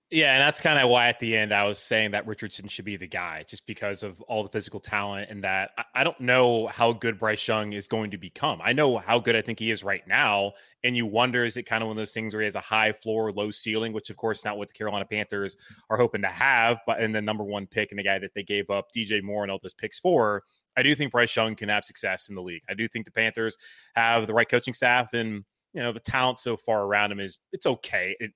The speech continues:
it needs to be improved upon, certainly in the years to come, especially at wide receiver.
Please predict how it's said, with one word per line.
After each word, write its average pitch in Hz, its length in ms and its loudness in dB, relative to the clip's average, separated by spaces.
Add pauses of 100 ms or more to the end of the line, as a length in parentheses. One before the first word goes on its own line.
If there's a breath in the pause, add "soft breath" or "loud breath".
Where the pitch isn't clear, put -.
it - 140 -8
needs 143 300 -4
to - 60 -12
be 104 120 -2
improved 98 340 -6
upon, 90 300 -10
certainly 101 640 -2 (280 soft breath)
in 135 120 -4
the 113 80 -2
years 107 280 -2
to 98 40 -18
come, 110 180 -2
especially 110 380 -4
at 101 80 -6
wide 95 220 -6
receiver. 98 720 -2